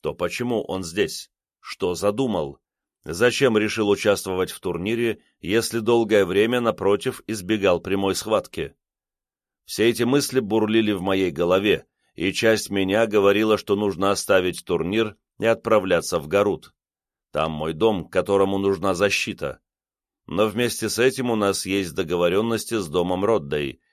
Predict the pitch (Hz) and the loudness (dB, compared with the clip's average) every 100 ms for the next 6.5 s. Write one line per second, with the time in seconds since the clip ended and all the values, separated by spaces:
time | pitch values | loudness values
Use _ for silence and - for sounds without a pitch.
0 | _ 90 87 110 107 104 104 85 101 - | _ -4 0 2 4 2 -2 -4 -6 -4
1 | 113 98 69 67 - - _ _ _ _ | 0 0 0 -8 -16 -20 _ _ _ _
2 | _ _ - 78 110 113 151 143 135 131 | _ _ -10 0 0 2 0 2 2 0
3 | 113 120 107 104 95 101 95 85 78 80 | 2 0 0 -4 -4 -4 -4 -4 -6 -6
4 | 113 - - _ _ 82 - 120 135 131 | -6 -8 -14 _ _ -6 0 2 4 4
5 | 113 101 - 104 - 107 101 90 76 80 | 2 2 2 -2 -2 -6 -2 0 0 -2
6 | - 95 90 65 58 | -2 -6 -6 -6 -10